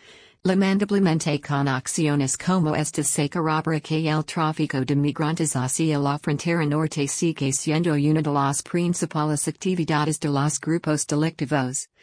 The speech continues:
reveló el gobierno de Tamaulipas en un comunicado.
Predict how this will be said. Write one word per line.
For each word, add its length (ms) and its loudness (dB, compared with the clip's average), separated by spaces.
reveló 400 2
el 160 0
gobierno 680 0
de 100 -2
Tamaulipas 840 0
en 140 2
un 160 2
comunicado. 920 -2